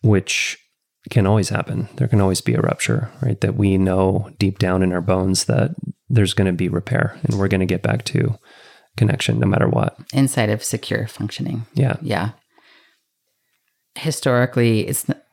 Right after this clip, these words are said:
Speaker 2: it's not that I haven't been in those circumstances, like at parties or different events in my life. It's not that I haven't been in those types of circumstances, but at the time, I would say I was really overriding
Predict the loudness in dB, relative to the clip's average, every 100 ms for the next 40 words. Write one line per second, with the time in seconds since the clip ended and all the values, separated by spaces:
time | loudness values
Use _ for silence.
0 | -10 -2 0 2 0 -2 -2 0 0 0
1 | 2 2 2 2 -2 -4 -4 -4 -4 -6
2 | -4 -4 -4 -4 -6 -6 -10 -8 -6 -2
3 | 0 0 -2 -2 -2 0 -2 -4 -8 _
4 | _ _ _ _ _ _ _ _ -16 -4
5 | 0 0 2 0 0 0 2 2 0 0
6 | 0 -4 -6 -4 0 0 0 0 0 2
7 | 2 2 2 2 0 -2 -6 -6 -4 -6
8 | -8 -16 _ _ _ -12 -6 -4 -4 -6
9 | -6 -8 -2 -2 -2 -8 -20 _ _ _
10 | _ _ _ -6 -4 0 2 4 4 4
11 | 2 0 -8 -4 -2 0 0 0 2 2
12 | 2 0 -4 -10 _ -4 2 2 2 2
13 | 2 0 2 2 2